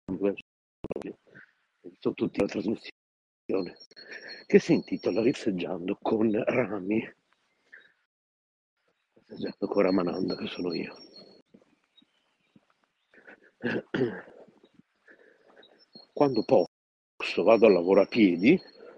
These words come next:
se esco alle sei e un quarto del mattino. Poi ve ne accorgete subito, perché se vado in diretta alle, se alle sei e venti sono già in diretta, vuol dire che andrò a piedi, che è più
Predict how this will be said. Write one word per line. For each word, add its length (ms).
se 400
esco 420
alle 220
sei 180
e 40
un 80
quarto 340
del 80
mattino. 520
Poi 140
ve 100
ne 80
accorgete 440
subito, 420
perché 220
se 100
vado 200
in 80
diretta 340
alle, 220
se 180
alle 160
sei 200
e 40
venti 320
sono 180
già 120
in 100
diretta, 500
vuol 160
dire 200
che 80
andrò 300
a 60
piedi, 420
che 160
è 80
più 200